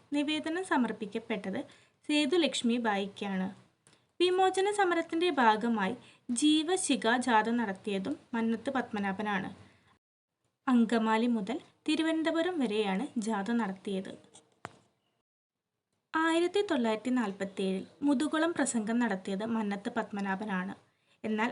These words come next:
ആയിരത്തി തൊള്ളായിരത്തി മുപ്പത്തഞ്ചിൽ കോഴഞ്ചേരി പ്രസംഗം നടത്തിയത് സി കേശവനാണ്. മാറിപ്പോകരുതേ.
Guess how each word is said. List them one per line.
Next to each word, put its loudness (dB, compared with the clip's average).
ആയിരത്തി 0
തൊള്ളായിരത്തി -4
മുപ്പത്തഞ്ചിൽ -4
കോഴഞ്ചേരി -2
പ്രസംഗം -4
നടത്തിയത് -4
സി 4
കേശവനാണ്. -2
മാറിപ്പോകരുതേ. -4